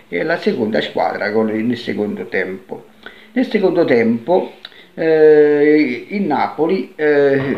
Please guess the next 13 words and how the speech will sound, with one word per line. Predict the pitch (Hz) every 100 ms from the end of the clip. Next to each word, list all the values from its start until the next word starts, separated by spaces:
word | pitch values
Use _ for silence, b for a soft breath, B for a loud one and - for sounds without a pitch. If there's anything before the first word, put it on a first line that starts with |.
| -
segna | - - 185 160
un'altra | 151 180 - - 135
volta | 147 147 147 123
con | - 143 135 123 113 110
Zerbini, | - 165 113 104 104 - 104 98 -
poi | 175 151 123 -
Osimhen, | 170 160 143 120 101 95 95 - - B B B B
doppietta | 120 143 - 202 190 -
di | 131 120
Politano | 113 113 160 202 175 143 131 127
e | -
poi | 151 - 170 117 113
Ambrosini | - 160 170 175 - - 117 113 110 110